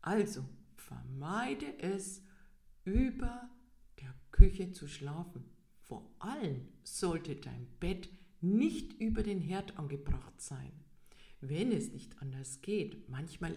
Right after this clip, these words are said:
sind dir die Räume schon vorgelegt. Aber dann kannst du dein Bett so platzieren, dass der Herd und das Bett oder die Position des Bettes weit voneinander entfernt sind.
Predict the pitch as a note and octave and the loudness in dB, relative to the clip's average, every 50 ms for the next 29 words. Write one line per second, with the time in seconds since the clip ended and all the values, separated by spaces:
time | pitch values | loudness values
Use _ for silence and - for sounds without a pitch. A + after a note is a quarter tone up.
0 | - - - - - - D#3+ F3+ G#3 B3+ A3+ - G3 F#3 F3 E3+ D3+ C#3+ C#3+ D3 | -8 -10 -12 -10 -6 -4 -2 0 0 0 0 -2 -2 -2 -2 -4 -4 -2 -2 0
1 | D#3 E3 E3+ E3 E3 F#3 F3+ F3 - - F3 F#3 G#3+ A3+ - G#3 E3 C#3+ C3+ C3 | 0 0 -2 -2 -2 -2 -2 -2 -2 -4 -4 -4 -4 -2 -2 -2 -2 -2 -4 -6
2 | - - - - - - - - - - - - - - - - - - - F3 | -8 -12 -16 -18 -20 -20 -20 -20 -20 -20 -20 -20 -20 -20 -20 -18 -14 -8 -4 0
3 | G#3+ A3 A2+ C#3 B2+ C3 - - - - - - - - A#3+ B3+ E4 G#4 A4 - | 0 0 2 0 -2 -2 -4 -12 -18 -20 -20 -12 -6 -4 -2 -2 -2 -2 -4 -4
4 | - - G3+ F3+ F3+ - - D3 C#3+ C#3+ C3+ C3 C3 - - - - - - - | -6 -6 -4 -4 -4 -4 -6 -6 -6 -6 -6 -6 -8 -8 -4 -2 -2 -2 -2 2
5 | - - - - - - - E3 D3 - - - - E3 E3+ E3+ E3 E3+ - - | 10 12 12 12 12 12 12 12 12 -2 -6 -8 -4 -4 -2 -2 -4 -4 -8 -18
6 | - - - - - D#3+ C#3+ - - - C#3+ C#3 - - - - G#3+ A3+ C#4 C4+ | -20 -20 -12 -8 -6 -6 -6 -6 -10 -10 -12 -12 -12 -14 -12 -6 -4 -4 -2 -2
7 | F#3+ D3 C3 C#3 - - - - - - - - B3+ D4+ D#4 D4+ D#4 - E3 C#3+ | -2 -2 -4 -6 -8 -14 -20 -20 -20 -18 -10 -6 -4 -4 -4 -4 -4 -6 -6 -4
8 | C#3+ - - - - - - - C#3 - - - - - - - - - - D3+ | -4 -6 -8 -10 -12 -10 -4 -2 -2 -2 -2 -6 -12 -16 -20 -18 -10 -6 -4 -4
9 | - - D3 - - - - - - - - - - - - - A#3 C#4+ C#4 A3 | -4 -6 4 10 10 10 10 10 4 2 -6 -12 -12 -8 -4 -4 -2 -2 0 0
10 | F3+ D3 C#3 - - - - F#3 F3+ - E3 D3 C#3+ - - - - - - - | 0 -2 -2 -6 -8 -4 -2 -2 -2 -2 -4 -8 -10 -12 -16 -18 -20 -20 -20 -20
11 | - - C#3 C3+ C3 D3+ F#3 F#3 G#3 B3 C#4+ C#4+ - - - G#3 G3 F#3 E3+ D#3 | -16 -14 -12 -8 -4 -2 0 0 0 -2 -4 -4 -6 -8 -6 -4 -2 -2 -2 -2
12 | D#3 E3 F3 F3 E3+ - D#3 C#3+ D3 - - D#3 D#3+ D#3+ D#3+ D3+ D3 - - C#3+ | -2 -2 -2 -2 -4 -6 -6 -10 -10 -10 -10 -8 -8 -6 -8 -8 -8 -8 -8 -8
13 | C3+ C3 - | -8 -10 -12